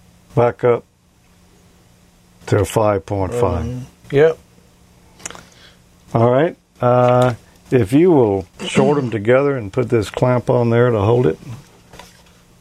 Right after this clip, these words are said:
Speaker 1: This is the good stuff we've been wanting to show you.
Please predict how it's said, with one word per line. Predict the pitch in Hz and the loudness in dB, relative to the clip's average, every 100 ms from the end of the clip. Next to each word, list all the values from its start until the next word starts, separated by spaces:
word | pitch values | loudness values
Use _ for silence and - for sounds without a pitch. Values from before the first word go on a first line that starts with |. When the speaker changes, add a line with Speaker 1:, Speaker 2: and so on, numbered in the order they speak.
| _ _ _ _ _ _ - _ - - - _ - | _ _ _ _ _ _ -20 _ -20 -20 -20 _ -2
Speaker 1:
This | 139 190 - | 2 2 0
is | 117 | -4
the | 107 | -2
good | 101 131 - | 0 0 0
stuff | - 120 104 - | 0 0 0 -2
we've | 123 110 | 0 0
been | 110 104 | -2 0
wanting | 107 - | -2 -2
to | 92 | -4
show | - 123 113 | 0 2 2
you. | 95 90 | 0 -6